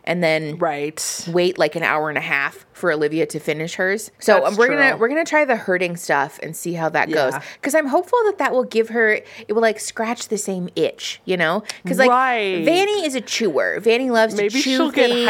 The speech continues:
Speaker 2: hyper-focused on it. Yeah.
Speaker 1: Yes. But, like, in a healthy way, you know? <laughs>
Speaker 2: Yeah.
Speaker 1: 'Cause I feel like her
Speaker 2: Uh,
Speaker 1: hyperfixation right now is not healthy, so.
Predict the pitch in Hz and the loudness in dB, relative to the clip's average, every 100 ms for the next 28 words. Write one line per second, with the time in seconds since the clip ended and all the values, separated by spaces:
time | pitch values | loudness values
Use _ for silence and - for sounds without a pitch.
0 | 233 233 208 - - - 185 190 185 170 | 2 2 0 -2 -4 0 2 2 0 0
1 | - - 147 131 120 - 165 170 156 170 | -2 -4 -4 -4 -8 -4 -2 0 4 4
2 | 151 - - - 320 349 349 339 262 185 | 2 -6 -8 0 2 2 0 -2 -2 -4
3 | 202 180 - 78 82 - - - - 214 | -4 -4 -6 -10 -6 -6 -10 -14 -4 2
4 | 226 247 165 156 - - 320 294 349 403 | 4 2 0 -2 0 4 6 6 4 6
5 | 381 381 - - 220 214 208 214 190 180 | 6 4 -10 -2 2 4 4 4 4 2
6 | 165 277 277 254 247 233 220 214 196 175 | 2 2 2 0 0 2 2 0 0 0
7 | 170 - - 78 - - - | 0 -2 -6 -12 -6 -4 -6